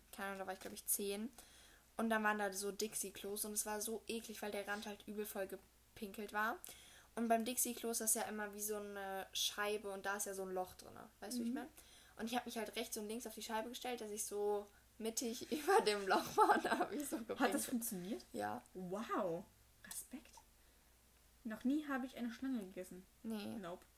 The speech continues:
Speaker 2: Noch nie habe ich ein Klo verstopft. Ja.
Speaker 1: Ja.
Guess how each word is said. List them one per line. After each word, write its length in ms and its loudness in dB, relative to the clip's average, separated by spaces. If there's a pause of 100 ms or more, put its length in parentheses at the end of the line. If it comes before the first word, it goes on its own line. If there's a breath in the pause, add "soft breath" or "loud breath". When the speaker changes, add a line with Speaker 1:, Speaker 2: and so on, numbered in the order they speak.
(680 loud breath)
Speaker 2:
Noch 220 -2
nie 240 4
habe 220 2
ich 100 -4
ein 100 -4
Klo 160 -4
verstopft. 560 -10 (100)
Ja. 280 -4
Speaker 1:
Ja. 420 -2